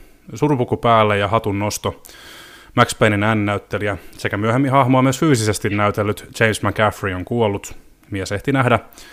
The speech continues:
Alan Wake kakkosen ilmestymisen ja maailmanlaajuiset kehut, sillä hän oli vielä viimeisen kerran osana,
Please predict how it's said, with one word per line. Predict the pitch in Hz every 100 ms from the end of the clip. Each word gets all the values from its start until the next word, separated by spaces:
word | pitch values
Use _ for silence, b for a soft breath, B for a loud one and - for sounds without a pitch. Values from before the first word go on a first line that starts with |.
| B B B B -
Alan | 110 104
Wake | 104
kakkosen | - 110 - 107 107
ilmestymisen | 107 98 - 98 92 101
ja |
maailmanlaajuiset | 104 110 104 101 95 -
kehut, | - 143 120 - -
sillä | - 104 104
hän | 101
oli | 98
vielä | 98 101
viimeisen | 101 107 98 90
kerran | 101 95 95
osana, | 107 98